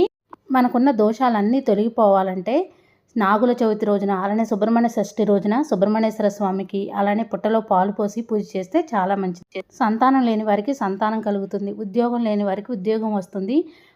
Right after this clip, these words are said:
మనకున్న దోషాలన్నీ తొలగిపోతాయి. స్వామివారి అనుగ్రహం మనకు తప్పకుండా కలుగుతుంది.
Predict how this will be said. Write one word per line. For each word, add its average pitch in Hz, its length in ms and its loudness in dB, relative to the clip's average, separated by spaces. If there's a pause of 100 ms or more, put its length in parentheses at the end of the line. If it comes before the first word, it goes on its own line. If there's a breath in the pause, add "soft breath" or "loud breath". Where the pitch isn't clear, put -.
మనకున్న 226 380 0
దోషాలన్నీ 214 640 0
తొలగిపోతాయి. 202 580 -2
స్వామివారి 214 600 0
అనుగ్రహం 190 420 0
మనకు 202 240 -2
తప్పకుండా 202 480 -2
కలుగుతుంది. 190 520 -4